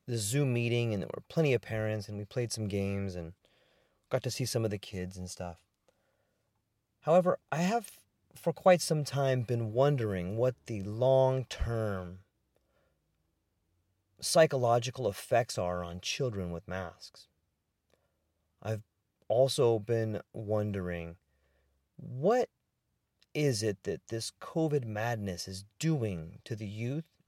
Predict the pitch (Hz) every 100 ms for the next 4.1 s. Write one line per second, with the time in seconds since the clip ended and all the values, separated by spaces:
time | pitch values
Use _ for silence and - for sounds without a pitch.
0 | _ 143 165 165 - 120 120 110 101 -
1 | - 113 - 85 - _ _ _ - 120
2 | 107 131 156 135 131 110 117 113 - 117
3 | 110 104 104 95 92 87 - 85 - 101
4 | 101